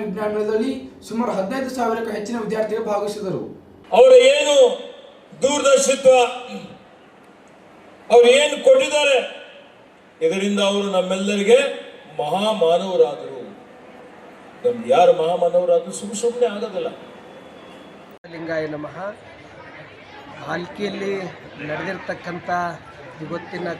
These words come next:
Speaker 3: ಕಾರ್ಯಕ್ರಮ ಮದ್ಗನ ಲಿಂಗ ಚಕ್ರವರ್ತಿ ಡಾಕ್ಟರ್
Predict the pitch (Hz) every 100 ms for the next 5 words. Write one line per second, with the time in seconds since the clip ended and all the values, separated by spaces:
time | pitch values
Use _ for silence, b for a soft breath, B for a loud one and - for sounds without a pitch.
0 | 165 160 165 160 165 170 170 156 - -
1 | - - - 151 160 143 170 196 190 175
2 | 180 - 180 175 175 165 - 180 170 165
3 | - - - - - 587 605 - - -
4 | - 156 160 175 180